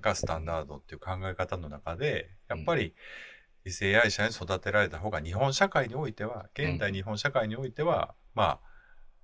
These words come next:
Speaker 1: あ、あの、標準的な生活ができるんだろうっていう考え方は多分みんな持ってる、持たざるを得なくなってるっていうことで、
Speaker 2: うん。
Speaker 1: そこで、だからさっきの話だけど、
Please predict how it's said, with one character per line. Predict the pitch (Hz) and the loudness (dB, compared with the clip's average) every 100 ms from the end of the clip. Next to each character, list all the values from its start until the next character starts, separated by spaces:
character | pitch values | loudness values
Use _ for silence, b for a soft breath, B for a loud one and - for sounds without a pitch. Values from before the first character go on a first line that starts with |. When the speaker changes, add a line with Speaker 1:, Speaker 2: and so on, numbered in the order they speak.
| _ - - | _ -18 -10
Speaker 1:
あ、 | |
あ | 76 | -10
の、 | 73 73 76 73 73 - | -8 -12 -16 -18 -18 -20
標 | - 95 92 | -8 -2 0
準 | 98 90 | 0 0
的 | - - | -2 -4
な | 85 101 76 | 2 4 4
生 | - 82 | 0 -4
活 | 82 78 80 | -2 -6 -2
が | 80 78 - - | -2 -2 -8 -14
で | 87 | -12
き | - | -6
る | 110 | -6
ん | 92 | -4
だ | 78 | -2
ろ | 107 | -2
う | |
っ | 85 | -2
て | 85 | -6
い | |
う | 78 | 0
考 | 98 95 | 2 2
え | 92 | 0
方 | 90 107 | 0 4
は | 110 87 | 4 4
多 | 80 | -2
分 | 78 | -10
み | 76 | -8
ん | 82 | -8
な | 76 | -10
持 | 67 | -12
っ | |
て | 69 - 78 | -16 -10 -8
る、 | 82 78 - - - - _ | -8 -10 -16 -20 -20 -20 _
持 | 92 87 | -8 2
た | 92 | 4
ざ | 101 123 | 8 6
る | |
を | 80 95 | 8 6
得 | |
な | 101 123 | 8 4
く | 80 | 2
な | 71 | -8
っ | |
て | - 76 | -10 -12
る | 73 67 - | -12 -14 -18
っ | - | -16
て | 69 | -16
い | |
う | - | -14
こ | 87 | -8
と | 101 | -4
で、 | 92 | -2
Speaker 2:
う | |
ん。 | 80 | -4
Speaker 1:
そ | - | 0
こ | 185 | 2
で、 | 151 85 - - - - | 4 2 -2 -20 -20 -8
だ | 98 | -6
か | |
ら | 85 | -4
さ | - | -6
っ | |
き | - | -2
の | 127 | 0
話 | 107 98 85 | 4 2 0
だ | 78 | -6
け | 76 | -6
ど、 | 76 | -8